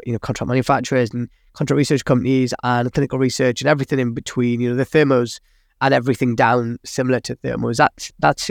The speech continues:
a lot of our listeners. And I suppose the impact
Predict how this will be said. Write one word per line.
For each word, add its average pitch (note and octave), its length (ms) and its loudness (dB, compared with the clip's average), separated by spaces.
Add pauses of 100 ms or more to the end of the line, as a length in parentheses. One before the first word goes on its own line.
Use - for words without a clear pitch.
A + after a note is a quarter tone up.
a C3+ 60 0
lot B2+ 160 2
of B2 80 2
our B2 140 2
listeners. B2 360 -2
And B2 160 0 (560)
I C#3 60 -4
suppose C#3+ 400 2
the C3+ 460 2 (540)
impact D#3+ 760 2